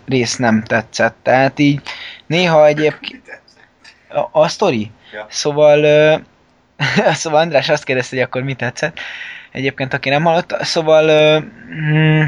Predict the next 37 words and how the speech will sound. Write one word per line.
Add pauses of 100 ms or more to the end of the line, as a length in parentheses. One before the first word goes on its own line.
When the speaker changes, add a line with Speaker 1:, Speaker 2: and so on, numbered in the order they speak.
(920)
Speaker 1:
szóval
a,
a
sztori
az
nagyon
jó
volt,
a
megfilmesítés
az
nekem
kevésbé,
néha
egyébként
zavart
is. (1160)
De
mindezzel
együtt
azt
gondolom,
hogy,
hogy
azért
a,
a
jó
filmek
közé
tartozik,
és
azért
emelném
ide,
mert,
mert